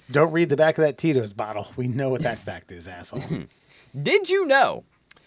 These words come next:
Speaker 2: through the Y two K scare, it, hold on. Sorry, I said through. I should have said, did you know? Though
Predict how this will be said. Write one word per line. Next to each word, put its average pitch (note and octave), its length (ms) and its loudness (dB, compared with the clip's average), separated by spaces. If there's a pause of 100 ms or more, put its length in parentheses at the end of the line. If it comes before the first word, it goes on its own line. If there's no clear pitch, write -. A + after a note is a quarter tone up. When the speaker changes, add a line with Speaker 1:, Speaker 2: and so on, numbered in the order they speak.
(300)
Speaker 2:
through A#3 220 -2
the A3 100 2
Y F#3 340 4
two C4 300 -6
K A3+ 240 -2
scare, C3 640 0 (600)
it, C#3 140 -6 (400)
hold G2+ 160 -8
on. E2+ 200 -6 (1040)
Sorry, G2+ 320 -2
I F2+ 140 -4
said - 360 -6
through. A#2+ 400 0
I G2 100 -6
should D#3 180 -4
have C#3 80 -4
said, C3 320 0
did G#4+ 180 2
you F#4+ 100 0
know? C4 380 2 (360)
Though C#3+ 640 2